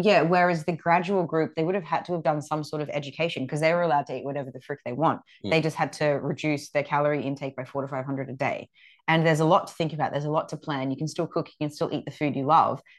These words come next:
Speaker 1: And then it would be easy. "Oh, just another square, just another packet, just another
Speaker 2: Yeah,
Speaker 1: scoop."
Speaker 2: and if there's no foods off limits, it's easy to make mistakes too. Like, "Oh, I had a healthy granola and yogurt bowl,"
Speaker 1: <laughs> Yeah,
Speaker 2: you know?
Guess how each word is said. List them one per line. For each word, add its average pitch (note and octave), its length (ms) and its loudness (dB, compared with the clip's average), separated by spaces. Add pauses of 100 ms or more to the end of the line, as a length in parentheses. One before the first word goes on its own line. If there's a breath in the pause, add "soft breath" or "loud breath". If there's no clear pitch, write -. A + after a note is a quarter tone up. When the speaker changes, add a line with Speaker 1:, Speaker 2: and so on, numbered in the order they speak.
Speaker 1:
And E3 140 2
then E3 80 2
it D#3 80 0
would D#3 100 -4
be E3 80 -2
easy. D#3 380 -2
"Oh, F3+ 100 -6
just F3+ 220 -10
another D#3+ 260 -2
square, - 420 -2
just - 220 -8
another D3 240 -4
packet, - 500 -10
just - 220 -10
another D#3 220 -6
Speaker 2:
Yeah, A#2+ 140 2
Speaker 1:
scoop." C#3+ 80 2
Speaker 2:
and B2 100 0
if G2+ 100 -4
there's A2 180 0
no A#2+ 160 2
foods G2+ 380 -2
off F#2+ 260 -4
limits, F#2+ 400 -6
it's - 360 -12
easy G2+ 320 -2
to F#2+ 160 -6
make F2 240 -6
mistakes E2+ 440 -8
too. F#2+ 200 -2
Like, E2+ 220 -6
"Oh, - 60 0
I B2+ 260 4
had C3 140 2
a G2 60 -2
healthy G2 300 -6
granola F#2 400 -4
and B2+ 80 0
yogurt C#3 260 -2
bowl," F#2 140 -4
Speaker 1:
<laughs> - 20 2
Yeah, D4 220 4
Speaker 2:
you - 100 0
know? F#4+ 140 8